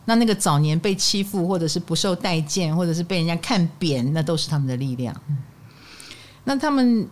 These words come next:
Speaker 1: 那当然那个看扁，虽然我们背后说他是有力量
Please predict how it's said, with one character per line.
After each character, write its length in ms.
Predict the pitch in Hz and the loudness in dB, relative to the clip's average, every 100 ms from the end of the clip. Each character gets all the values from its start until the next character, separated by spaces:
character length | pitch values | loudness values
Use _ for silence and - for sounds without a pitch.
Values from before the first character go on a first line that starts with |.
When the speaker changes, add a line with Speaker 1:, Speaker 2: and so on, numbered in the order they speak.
| 214 | -2
Speaker 1:
那 120 | 277 | 0
当 180 | 269 277 | 2 4
然 280 | 240 233 180 | 4 4 4
那 80 | 247 | 2
个 80 | |
看 240 | 220 269 208 | 2 2 4
扁， 400 | 190 143 143 - | 4 2 2 -2
虽 300 | - - 233 | -6 -6 0
然 160 | 202 170 | 2 2
我 60 | 151 | 2
们 160 | 143 147 | 2 2
背 140 | 202 | 0
后 180 | 190 170 | 2 0
说 220 | - 165 | 0 0
他 100 | 170 | 0
是 180 | 156 165 | 0 0
有 180 | 131 127 | 0 0
力 180 | 147 135 | 0 0
量 300 | 139 131 | 0 -2